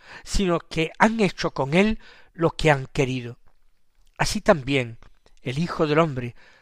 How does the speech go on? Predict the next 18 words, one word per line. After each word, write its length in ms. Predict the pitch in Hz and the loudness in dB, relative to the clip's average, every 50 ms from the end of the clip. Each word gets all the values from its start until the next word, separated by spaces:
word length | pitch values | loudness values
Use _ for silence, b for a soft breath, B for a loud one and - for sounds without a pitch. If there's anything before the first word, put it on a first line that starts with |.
| b b b | b b b
va 320 | - 139 131 143 147 143 - B B B B | -8 0 2 4 4 4 2 B B B B
a 100 | 135 135 | -10 -8
padecer 720 | - - 151 139 123 127 - - - - 127 113 - - - _ _ - _ - - _ _ - - - | -2 2 2 2 2 -2 -10 -6 -4 -4 -4 -4 -6 -12 -20 _ _ -20 _ -20 -20 _ _ -20 -4 0
a 120 | - 170 | 2 4
manos 560 | 170 175 208 220 214 226 220 - - - - - - | 4 4 4 2 2 -2 -4 -6 -10 -18 -20 -20 -20
de 500 | - 143 135 135 147 147 143 135 139 - _ _ - | -20 -12 -6 -4 -2 -2 -2 -4 -8 -14 _ _ -4
ellos.'" 500 | 156 147 127 107 - - - - - - _ _ _ - _ _ _ _ _ _ - B B B B B B | -4 -4 -4 -6 -12 -14 -14 -16 -16 -18 _ _ _ -20 _ _ _ _ _ _ -20 B B B B B B
Entonces 800 | B 151 135 - - 170 160 147 - - - 170 160 - - - - - | B -12 -8 -4 0 0 0 0 0 0 0 0 0 0 -4 -8 -8 -8
entendieron 720 | 151 123 131 - 147 127 120 117 135 160 165 165 151 156 | -10 -8 -6 -4 -4 -4 -2 0 2 2 4 2 2 -2
los 160 | 156 143 - | -6 -6 -4
discípulos 720 | - 180 - - 247 208 - - 160 160 123 - - - b b b b b b b b b b b - | -4 -4 -2 0 -2 -2 -2 -4 -8 -8 -10 -12 -14 -18 b b b b b b b b b b b -8
que 260 | - 143 131 - - | -6 -4 -6 -6 -8
se 200 | - - - 156 | -8 -4 -2 -2
refería 600 | 147 - 190 - - 180 151 143 143 139 131 117 b b b b b b b _ - | 0 0 -2 -2 0 -2 -2 0 0 -2 -2 -4 b b b b b b b _ 0
a 80 | - 156 | 2 2
Juan 440 | - - 147 143 135 127 123 127 - _ _ | 2 0 -2 -2 -2 -4 -8 -14 -18 _ _
el 220 | - 170 156 139 - - - - | -2 2 2 2 2 0 -6 -10
Bautista. 880 | - - 127 107 113 - - - - 117 - - - - - - - | -8 -8 -8 -8 -10 -18 -18 -16 -14 -8 -4 -4 -4 -4 -6 -12 -14